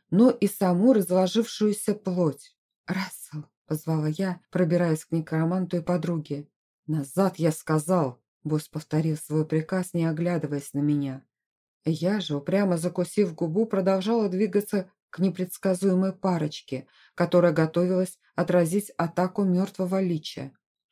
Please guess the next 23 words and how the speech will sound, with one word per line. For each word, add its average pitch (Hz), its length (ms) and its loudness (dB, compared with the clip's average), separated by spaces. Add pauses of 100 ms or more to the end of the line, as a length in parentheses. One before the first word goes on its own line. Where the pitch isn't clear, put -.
(240)
Честно 165 340 -2
говоря, 160 360 0
я 165 200 0
не 165 120 2
понимала, 160 640 -2 (140)
чего 170 300 0
они 196 180 2
оба 190 280 0
ждут, 175 400 -6 (200)
почему 190 360 0
не 202 100 2
атакуют. 196 720 -2 (420)
Но, 220 200 6
поразмыслив, 202 720 0
решила, 180 420 0
что - 200 -4
некромант 175 580 0
и - 20 0
боевая 165 400 2
пиарщица 165 640 -2
знают, 185 400 0
что - 220 0
делают, 135 560 -2